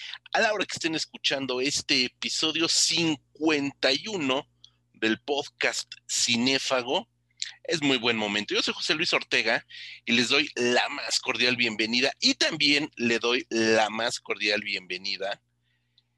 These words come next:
a mi querido Rodrigo Vidal Tamayo,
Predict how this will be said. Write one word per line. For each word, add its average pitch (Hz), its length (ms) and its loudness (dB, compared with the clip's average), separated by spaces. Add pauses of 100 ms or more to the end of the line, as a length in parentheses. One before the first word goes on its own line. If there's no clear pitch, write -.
(420)
a 107 140 0
mi 104 160 2
querido 151 380 2
Rodrigo 127 560 -2
Vidal 117 400 2
Tamayo, 110 680 -2